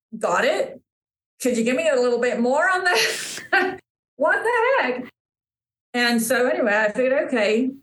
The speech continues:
the Sarah Vedler Designs to Meaning of Life Designs is reasonably simple and straightforward. I can do that. And mixed so many people saying, "Everybody knows who Sarah Vedler is. Nobody's gonna know who Meaning of Life Designs is."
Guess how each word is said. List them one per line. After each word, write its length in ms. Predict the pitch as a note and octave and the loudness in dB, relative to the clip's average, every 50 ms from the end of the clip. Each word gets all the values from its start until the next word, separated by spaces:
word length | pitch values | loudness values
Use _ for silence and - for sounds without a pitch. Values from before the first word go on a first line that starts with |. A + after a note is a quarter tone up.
| _ _ _ | _ _ _
the 340 | G3+ A#3 A#3 A3+ A3 A3 G#3+ | -4 0 0 0 0 -2 -4
Sarah 500 | - - - - C4 C4+ D#4 D#4+ D#4+ D4+ | -6 -6 -2 -2 0 2 2 2 2 0
Vedler 260 | B3+ B3 B3 B3+ C4 A#3 | 0 0 0 0 0 2
Designs 600 | A3+ A3+ A3 A3 G#3+ G#3 G#3+ G#3+ G#3 G#3+ G3 - | 2 0 0 0 0 0 0 0 -2 -2 -2 -2
to 140 | - G#3+ G#3 | -2 -2 -2
Meaning 340 | G#3 G#3+ A#3+ C#4+ D4 C4+ A#3 | -2 -2 -2 -2 0 0 0
of 100 | G3+ F#3+ | 0 0
Life 300 | G3+ F#3+ G3 F#3+ F#3+ F#3+ | 0 0 0 0 0 -2
Designs 800 | G#3 G#3+ F#3+ G3+ G#3 G#3 G#3 G3+ G3+ G#3 G#3 G3+ F3+ F#3+ - - - | -4 -4 -2 -2 0 0 0 0 0 0 0 -2 0 -2 -2 -2 0
is 580 | - G3 G3 G3+ F3+ F3 F#3 F3 - - - - _ | 0 2 2 2 2 2 0 0 -2 -4 -8 -10 _
reasonably 920 | G3 G3 G#3+ A3+ B3 A#3+ B3 A#3 A3+ A3 A3 G#3+ G#3+ G#3 G3+ G3 - F#3+ - - _ _ _ _ - | -4 -2 0 0 0 2 2 2 2 2 2 0 0 0 -2 -2 -4 -8 -10 -16 _ _ _ _ -2
simple 500 | - - - - A3 G#3+ G3+ - A3 F#3+ | 2 2 4 4 2 2 0 0 0 2
and 180 | F#3 G3 G3 | 2 2 2
straightforward. 720 | F#3 - - G3+ F#3 F#3+ - - - G#3+ G3+ G3 G#3 G#3+ G3+ | 0 0 0 0 0 0 0 -2 -2 0 2 2 2 2 2
I 140 | E3+ F#3+ F#3+ | 2 0 0
can 240 | F#3+ G#3+ G3+ F#3+ | -2 -2 -4 -2
do 180 | E3+ A#3 C4+ D4 | -2 0 0 0
that. 440 | A3+ F#3 D3 E3+ G3+ A3 B3+ - - - _ _ _ _ _ | 0 0 0 0 0 0 -2 -4 -6 -14 _ _ _ _ _
And 200 | G#3 G#3 G3+ G3+ | -2 0 0 0
mixed 560 | G#3 A3 A3 - - - - - - - - | 0 -2 -2 -2 -4 -4 -4 -4 -8 -6 -6
so 260 | - - - B3+ C4 D4 | -4 -2 0 0 0 0
many 180 | C4+ A#3 A3+ | 0 0 0
people 340 | A3 B3 C4 C4+ C4+ A#3 A3+ | 0 0 -2 0 0 0 0
saying, 640 | G#3+ - B3 B3 G#3 G3+ G3 G3 G3+ F#3+ F#3 F#3+ - - _ _ _ _ _ _ _ _ | 0 0 0 0 0 0 0 0 -2 -2 -2 -4 -6 -12 _ _ _ _ _ _ _ _
"Everybody 580 | - A#3+ D4+ D#4 D#4 D4+ C4+ B3+ C4 B3+ B3 A#3 | 0 0 0 0 0 -4 -4 -2 0 0 2 2
knows 340 | A3 A3+ B3+ C4+ C4+ C4 - | 0 0 0 0 -2 0 0
who 120 | B3 A3 | 0 0
Sarah 400 | A3 - - A3 G#3 G#3+ G#3 G3 | 0 0 0 0 0 0 2 2
Vedler 320 | G#3 G#3 G3+ G3 G#3 - - | 0 0 0 0 -2 -2 0
is. 240 | C#4+ D4+ A#3+ A3+ | 0 0 0 0
Nobody's 460 | A3+ A3 A#3 C#4 D#4 F4+ E4+ C#4+ A#3 G3+ | 0 0 0 0 -2 -2 -2 -2 -2 0
gonna 200 | A#3 A#3 A3+ A3+ | 0 0 2 2
know 300 | A3+ A3+ A#3+ C4+ C#4 B3 | 2 2 0 0 0 0
who 160 | A3+ A#3 A3 | 0 0 0
Meaning 260 | G#3+ A3 G#3+ G#3 G#3+ | -2 -4 -4 -4 -4
of 80 | G#3 F#3+ | 0 0
Life 300 | G#3 G#3 G3+ E3 D#3 - | 2 2 0 -2 -2 -2
Designs 500 | G3+ F#3+ E3+ - F#3+ F#3+ G3 G3 F3+ F3 | -2 0 0 2 2 2 2 2 2 2
is." 340 | - F3 E3+ E3 E3+ - | 2 2 2 0 -4 -6